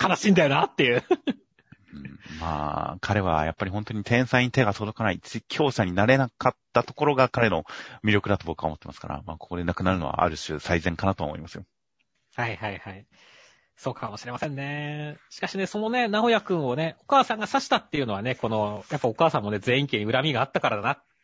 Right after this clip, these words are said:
Speaker 1: ていうところで納得はするけど、そこに対してこう、産んでよかったっ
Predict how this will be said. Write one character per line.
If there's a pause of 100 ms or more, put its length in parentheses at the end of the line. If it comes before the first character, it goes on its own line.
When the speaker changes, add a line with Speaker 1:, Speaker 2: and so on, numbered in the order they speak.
Speaker 1:
て
い
う
と
こ
ろ
で (400)
納
得
は
す
る
け
ど、
そ
こ
に
対
し
て
こ
う、
産
ん
で
よ
か
っ
た
っ